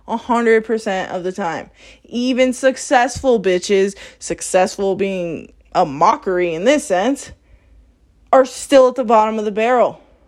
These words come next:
There's no real respect there. Only more shame for real society life.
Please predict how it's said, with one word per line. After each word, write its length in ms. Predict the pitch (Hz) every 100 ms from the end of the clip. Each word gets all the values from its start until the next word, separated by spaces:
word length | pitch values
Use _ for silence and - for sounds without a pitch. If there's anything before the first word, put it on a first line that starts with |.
| _
There's 160 | - 226
no 160 | 269
real 420 | 233 170 196 294 202
respect 500 | 175 - - 170 -
there. 320 | 170 208 262 - _ _ _ _ _ _ _ _ _ _
Only 320 | 220 277 311
more 500 | 247 202 214 247 262
shame 540 | 254 285 294 247 233
for 460 | 233 - _ - 262
real 440 | 196 196 220 220
society 720 | 220 247 233 214 180 185 190 208
life. 760 | 226 233 226 165 - - -